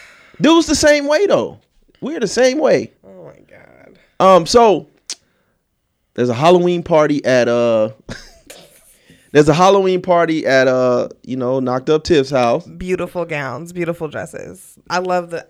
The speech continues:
Speaker 2: I love their costumes. You didn't love that? I didn't, what the fuck was Issa, though? I didn't, I, like, I feel, I feel really
Speaker 1: Issa
Speaker 2: stupid.
Speaker 1: was, I think, somebody off of school,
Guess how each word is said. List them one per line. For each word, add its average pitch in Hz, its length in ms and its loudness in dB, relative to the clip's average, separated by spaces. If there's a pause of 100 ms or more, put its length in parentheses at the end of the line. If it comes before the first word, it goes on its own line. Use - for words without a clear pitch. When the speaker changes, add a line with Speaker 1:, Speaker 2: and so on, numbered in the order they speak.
Speaker 2:
I 175 80 -12
love 180 300 -10
their 160 120 -12
costumes. 165 600 -16
You 233 80 -8
didn't 247 120 -8
love 247 120 -12
that? - 120 -16 (160)
I 277 80 -8
didn't, 349 220 -4
what 359 120 -8
the 466 60 -6
fuck 440 200 -10
was 320 140 -6
Issa, 262 280 -10
though? 95 120 -12
I - 120 -8
didn't, 247 180 -10
I, 202 180 -6
like, 190 220 -8
I 208 60 -4
feel, 262 320 -6
I 208 100 -8
feel 294 220 -14
really 247 240 -6
Speaker 1:
Issa 196 180 0
Speaker 2:
stupid. 185 140 2
Speaker 1:
was, 175 180 0
I 113 160 -4
think, 151 200 -8
somebody 139 380 -4
off 117 160 -6
of 110 100 -12
school, - 240 -12